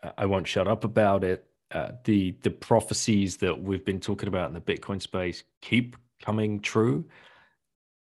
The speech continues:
You know, that helps a lot. Uh, the, we've been saying about inflation for, for so long, ever since they, they locked us down, that, well, this is not going to work out well. The inflation is coming and it's gonna come very, very hard. And with all of the easing,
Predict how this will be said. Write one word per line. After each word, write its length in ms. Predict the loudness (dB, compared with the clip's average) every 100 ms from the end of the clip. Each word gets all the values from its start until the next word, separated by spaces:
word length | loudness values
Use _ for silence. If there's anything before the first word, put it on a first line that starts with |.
| _ -2
You 120 | 0
know, 120 | 2
that 240 | 4 4 4
helps 380 | 2 2 2
a 60 | 2
lot. 320 | 4 2 0 -10 _ -8
Uh, 240 | -6 -6
the, 240 | 0 0 0 -8 -20 -20 -18 -10
we've 140 | -8 -2
been 160 | -2
saying 340 | -2 -2 -2 -2
about 280 | -4 -4 -4
inflation 680 | -6 -2 0 0 -4 -8
for, 300 | -10 -8 -6
for 140 | -8 -6
so 200 | 0 2
long, 300 | 2 2 0
ever 160 | 0
since 340 | 0 0 -2 -2
they, 240 | -2 -2 -4
they 160 | -4
locked 340 | 0 0 0 -10 _ _ 0
us 220 | 0 0 -2
down, 460 | 0 2 2 -2 -8 -14 -20 -16
that, 100 | -8
well, 100 | 0
this 240 | 2 2
is 80 | -4
not 480 | 0 2 2 -2 -16 _ _ _ -6
going 180 | -2 -2
to 100 | -2
work 300 | 0 0 0
out 180 | -2 -2
well. 300 | -4 -6 -8
The 140 | -10
inflation 580 | -8 -8 0 2 2 0
is 120 | -6
coming 280 | -2 -2 -2
and 120 | -4
it's 100 | -4
gonna 180 | -6 -6
come 360 | -4 -4 -4 -6
very, 320 | 0 2 4
very 180 | 2 -2
hard. 340 | 2 4 2
And 80 | 0
with 120 | 0
all 140 | 2 2
of 80 | 2
the 100 | 4
easing, 480 | 4 4 0 -4